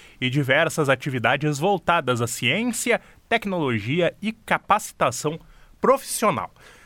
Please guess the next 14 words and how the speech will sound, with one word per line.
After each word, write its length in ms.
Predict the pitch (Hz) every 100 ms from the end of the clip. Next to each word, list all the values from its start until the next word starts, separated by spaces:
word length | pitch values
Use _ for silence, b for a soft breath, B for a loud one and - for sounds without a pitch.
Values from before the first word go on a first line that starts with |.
| B
As 160 | 226
atividades 580 | 202 - 180 151 131 123
seguem 420 | - 143 139 120
nessas 440 | 110 107 143 - 202
cidades 440 | 233 185 143 143
até 240 | 127 - 120
sexta, 440 | - 139 190 226
com 240 | - 240
programação 720 | 240 277 262 254 233 - 151 117
das 200 | 110 101
nove 340 | 139 202 180
horas 240 | 139 131
da 100 | 120
manhã 280 | 120 107 180